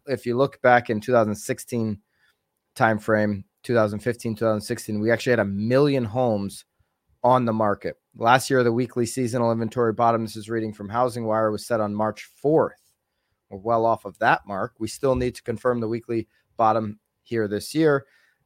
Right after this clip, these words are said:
This year looks similar to two thousand twenty-one, which bottomed on April ninth. So this could be the week. You know, we'd be, like, one day off. April ninth last year, and this eight hundred and twenty-three increase this year happened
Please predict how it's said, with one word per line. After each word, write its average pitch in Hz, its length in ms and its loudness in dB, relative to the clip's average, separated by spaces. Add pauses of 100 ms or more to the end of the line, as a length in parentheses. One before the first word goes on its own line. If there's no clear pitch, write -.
(120)
This 127 180 -2
year 123 140 4
looks 117 240 -2
similar 120 240 -2
to 104 140 -8
two 139 180 -4
thousand 113 340 0
twenty-one, 147 600 2
which 110 240 -8
bottomed 117 340 4
on 104 240 -6
April 120 300 -2
ninth. 110 360 0
So - 140 -6
this 156 220 -2
could 220 320 2
be 220 100 -2
the 196 100 2
week. 196 440 -4 (160)
You 123 80 -6
know, 120 80 -2
we'd 127 180 -6
be, 135 100 -4
like, 123 200 -2
one 151 220 -2
day 151 220 2
off. 147 440 2 (920)
April 123 240 2
ninth 131 260 0
last 127 300 4
year, 117 320 0 (120)
and 113 200 -6
this - 300 -10 (420)
eight 120 140 -4
hundred 117 260 -4
and 110 80 -14
twenty-three 120 680 -4 (180)
increase 120 500 -4
this 127 240 -6
year 117 220 0
happened 110 420 -2